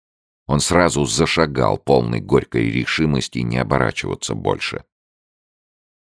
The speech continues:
Он пробовал занять свой ум различными планами.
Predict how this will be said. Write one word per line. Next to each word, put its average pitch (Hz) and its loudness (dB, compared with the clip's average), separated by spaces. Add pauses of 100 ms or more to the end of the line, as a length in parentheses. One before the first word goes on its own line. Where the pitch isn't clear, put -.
(140)
Он 95 4
пробовал 90 6
занять 87 4
свой 76 4
ум 87 6
различными 69 0
планами. 50 -2